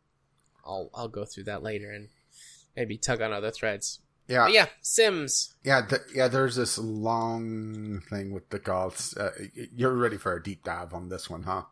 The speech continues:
Speaker 1: Yep. It'll be good reading material tomorrow.
Speaker 2: Uh, especially if
Speaker 1: Or
Speaker 2: you
Speaker 1: maybe tonight before I go to
Speaker 2: uh,
Speaker 1: bed.
Speaker 2: especially if you've played several of the games, it's like, "Oh, yeah." Uh, I'm, they, it doesn't look like they're in The Sims four as well, so it looks like the, uh, uh,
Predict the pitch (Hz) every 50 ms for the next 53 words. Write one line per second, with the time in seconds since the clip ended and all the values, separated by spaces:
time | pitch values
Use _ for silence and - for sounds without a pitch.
0 | _ _ _ _ _ _ - 117 113 110 107 - - - _ _ _ _ _ _
1 | _ _ _ - - 127 127 117 120 113 - 127 107 110 117 113 113 107 107 107
2 | 104 - 113 110 104 104 101 107 - 113 107 107 110 107 101 101 107 - _ _
3 | _ - - - _ - 127 131 123 - 165 175 170 214 202 165 135 127 143 139
4 | 113 104 - - 117 117 113 110 - - 113 - 120 113 107 104 104 107 101 -
5 | 120 123 120 120 - 165 180 175 - 190 135 - - 107 110 104 92 - - 127
6 | 123 117 107 - 120 110 101 113 107 98 87 95 92 107 123 127 107 76 78 80
7 | - - 73 73 - - - 156 190 175 123 110 131 165 175 151 - - - -
8 | _ _ - - 120 117 120 123 123 - 113 120 139 139 127 - - 120 123 120
9 | - - 139 143 143 156 139 139 - 131 117 - 117 110 117 117 117 107 - -
10 | 117 110 101 - - 135 127 113 92 - - 107 104 95 - - 80 92 104 101
11 | - 104 98 - - - 92 92 95 98 92 90 92 78 - - - - - -
12 | - - - -